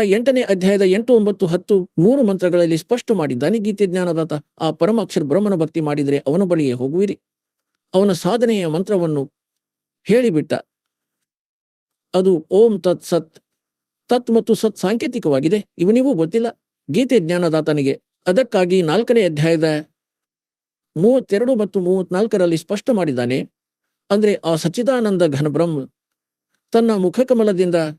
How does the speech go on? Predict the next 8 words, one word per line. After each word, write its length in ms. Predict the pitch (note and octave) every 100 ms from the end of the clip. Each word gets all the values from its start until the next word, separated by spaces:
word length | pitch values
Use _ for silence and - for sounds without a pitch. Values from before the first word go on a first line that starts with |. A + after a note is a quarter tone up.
| _
ಪರಂ 240 | G#3 C#4 C4
ಅಕ್ಷರ 280 | G#3 - G#3
ಬ್ರಹ್ಮ 460 | D#3+ D3+ G#3 F#3 E3 _
ಸ್ವಯಂ 320 | - A#3 C#4
ಬರುತ್ತಾರೆ. 440 | F#3+ D3 C#3 D#3 A#3
ಇಲ್ಲಿ 240 | A3+ G#3 _ _
ಅಕಾಲ 260 | D3 G#3+ G3+
ಪುರುಷ 300 | E3 D3